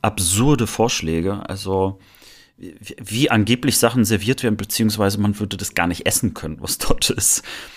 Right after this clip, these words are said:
Aber ansonsten Serviervorschlag ist für mich natürlich ganz klar das, was, äh, so auf, äh, Packungen halt drauf ist.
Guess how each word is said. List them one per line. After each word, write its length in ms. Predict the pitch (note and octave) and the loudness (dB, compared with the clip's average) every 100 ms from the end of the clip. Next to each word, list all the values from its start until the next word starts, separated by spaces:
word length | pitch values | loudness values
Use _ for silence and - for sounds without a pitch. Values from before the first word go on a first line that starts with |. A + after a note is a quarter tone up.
| - - _ _ _ _ _ - | -20 -20 _ _ _ _ _ 0
Aber 120 | G#2 | 2
ansonsten 420 | G#2 A2+ - C3 | 4 2 4 4
Serviervorschlag 720 | G#2+ F#2 D3 - G2 - F#2+ | 4 4 4 4 2 2 0
ist 140 | G#2 - | 0 0
für 60 | |
mich 160 | A2 G2+ | 0 0
natürlich 320 | G#2 G#2 - | 0 -4 -4
ganz 260 | F2+ G2 - | -4 -4 -4
klar 180 | G#2 | -4
das, 240 | F#2 F#2 - | -2 -4 -2
was, 280 | F#2+ - - | -2 -2 -2
äh, 260 | E2 G2 | -4 -6
so 200 | G2 G2+ | -6 -6
auf, 400 | - F2 - - - | -4 -4 -6 -16 -18
äh, 500 | - F2 F#2+ F#2 F#2 | -18 -16 -16 -18 -14
Packungen 460 | - - B2 F2+ F2 | -4 -2 0 0 -2
halt 260 | E2+ E2 - | -6 -6 0
drauf 220 | C3 - | 0 0
ist. 420 | D2+ - - - | -6 -6 -10 -14